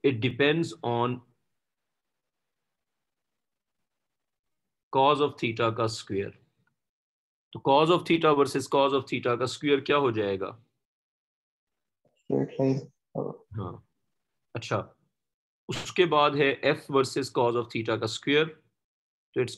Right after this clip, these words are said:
Speaker 1: cos of theta का square versus cos of theta का square, it will give a straight line। F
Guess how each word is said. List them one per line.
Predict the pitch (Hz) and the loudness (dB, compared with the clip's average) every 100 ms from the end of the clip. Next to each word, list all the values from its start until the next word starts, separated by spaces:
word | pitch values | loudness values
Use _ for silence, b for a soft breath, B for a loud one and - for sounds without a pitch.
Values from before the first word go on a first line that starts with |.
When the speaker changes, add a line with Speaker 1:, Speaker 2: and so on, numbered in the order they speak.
| 139 | 2
Speaker 1:
cos | 131 139 | 2 2
of | 139 - | -2 -4
theta | 120 123 113 | -4 -2 -2
का | 117 - | -4 -6
square | - 151 151 135 | -4 0 0 0
versus | 117 - 113 - | -4 -4 -6 0
cos | 117 113 113 | 0 0 -2
of | 113 | -4
theta | 110 113 110 | -6 -6 -8
का | 104 - | -8 -6
square, | 143 147 156 - _ _ _ _ _ _ _ _ - | 0 0 0 -10 _ _ _ _ _ _ _ _ -4
it | 117 | -2
will | 123 | -2
give | 110 120 | 2 2
a | 117 | 2
straight | 113 - 147 151 | -2 -2 -2 -2
line। | 151 147 147 - _ _ _ _ _ | -4 -4 -6 -14 _ _ _ _ _
F | 165 | -2